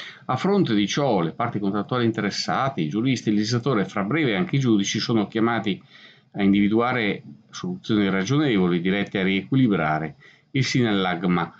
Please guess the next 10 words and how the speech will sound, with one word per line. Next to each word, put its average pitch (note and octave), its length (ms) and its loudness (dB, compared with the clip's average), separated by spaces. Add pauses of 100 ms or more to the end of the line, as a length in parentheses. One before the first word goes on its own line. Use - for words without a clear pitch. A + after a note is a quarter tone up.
(160)
contrattuale G2+ 720 0
che E3+ 100 -2
indubbiamente A#2+ 720 4
è G2+ 40 -2
stato A2 240 -2
eroso A2+ 440 2
e F#2+ 40 2
travolto G#2+ 560 0
dall'emergenza F2 1080 0 (840)
pandemica. E2 720 0